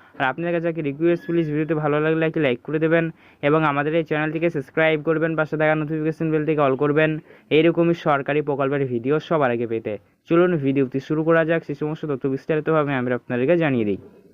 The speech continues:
নবান্নে আজ সভাঘর থেকে মাননীয় মুখ্যমন্ত্রী মমতা বন্দ্যোপাধ্যায় লক্ষ্মীর ভান্ডার প্রকল্প নিয়ে বিশেষ করে বড় ঘোষণা করেছে। একাধিক প্রকল্প নিয়ে আপডেট রয়েছে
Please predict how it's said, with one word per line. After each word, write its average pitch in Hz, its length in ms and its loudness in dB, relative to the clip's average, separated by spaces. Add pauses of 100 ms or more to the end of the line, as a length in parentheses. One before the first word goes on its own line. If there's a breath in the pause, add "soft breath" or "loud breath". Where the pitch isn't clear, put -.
(1160 loud breath)
নবান্নে 202 400 2 (220)
আজ 143 100 0 (200)
সভাঘর 190 380 2 (100)
থেকে 127 220 2 (440 soft breath)
মাননীয় 180 600 2 (100)
মুখ্যমন্ত্রী 190 520 0 (100)
মমতা 156 320 0
বন্দ্যোপাধ্যায় 165 600 0 (640 soft breath)
লক্ষ্মীর 151 420 4
ভান্ডার 185 300 2 (100)
প্রকল্প 170 360 0 (180)
নিয়ে 123 200 2 (200)
বিশেষ 175 280 0 (140)
করে 135 160 4 (160)
বড় 139 140 2 (100)
ঘোষণা 110 300 -6
করেছে। 98 280 -4 (960 loud breath)
একাধিক 196 340 -2 (100)
প্রকল্প 190 360 0 (160)
নিয়ে 185 160 0 (200)
আপডেট 165 260 -4 (100)
রয়েছে 175 340 2